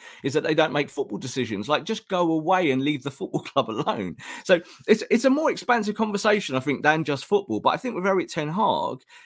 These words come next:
he will be just based, it will be just based on results. Like, we cannot get away from that,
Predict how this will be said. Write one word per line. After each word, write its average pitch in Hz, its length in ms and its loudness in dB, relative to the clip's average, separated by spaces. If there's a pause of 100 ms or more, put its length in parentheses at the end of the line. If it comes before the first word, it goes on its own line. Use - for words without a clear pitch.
(120)
he 196 120 4
will 220 260 4
be 170 120 -8
just 180 200 -6
based, 175 280 -2
it 220 160 0
will 240 300 0
be 190 160 -6
just 196 240 -10
based 208 240 -6
on 208 40 -6
results. 226 480 -2
Like, 190 140 4 (140)
we 214 100 -2
cannot 220 420 0
get 214 140 0
away 214 300 2
from 139 260 -4
that, 117 240 0